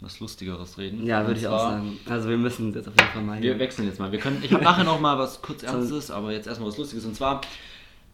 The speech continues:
Speaker 1: kommen wir zurück. Wir haben angekündigt vor der Pause, dass wir uns, ähm, irgendwie was Neues überlegen, so ein bisschen. Ähm, irgendwie ein neues, neue Kategorie und sowas. Aber ich würd sagen, erstmal, Moment, Felix.
Speaker 2: Ja, Moment.
Speaker 1: Welchen Moment kennt denn jeder?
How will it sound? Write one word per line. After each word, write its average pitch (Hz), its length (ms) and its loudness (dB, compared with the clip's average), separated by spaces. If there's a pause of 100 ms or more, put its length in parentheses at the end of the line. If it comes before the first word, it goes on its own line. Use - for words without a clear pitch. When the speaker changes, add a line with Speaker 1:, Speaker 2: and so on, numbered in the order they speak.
(120)
Speaker 1:
kommen 175 160 4
wir 170 80 2
zurück. 180 240 2
Wir 143 100 4
haben 156 180 2
angekündigt 156 600 0
vor 143 140 0
der 143 100 4
Pause, 135 300 4
dass 123 200 4
wir 123 140 4
uns, 117 320 2
ähm, 104 440 0 (200)
irgendwie 120 220 -4
was 120 120 -4
Neues 160 260 -2
überlegen, 202 440 -4
so 214 120 -8
ein 190 40 -8
bisschen. 208 400 -4 (180)
Ähm, 135 260 -6
irgendwie 139 180 -4
ein 135 80 -4
neues, 135 500 -2
neue 131 140 -2
Kategorie 131 420 -2
und 156 120 -2
sowas. 139 200 -4
Aber 113 80 -2
ich 117 80 -4
würd 123 100 -4
sagen, 151 400 2 (280)
erstmal, 123 640 2 (520)
Moment, 135 400 6 (100)
Felix. 123 500 0
Speaker 2:
Ja, 113 200 0
Moment. 120 260 4
Speaker 1:
Welchen 185 280 8
Moment 139 420 4
kennt 127 320 2
denn 104 220 2
jeder? 104 400 0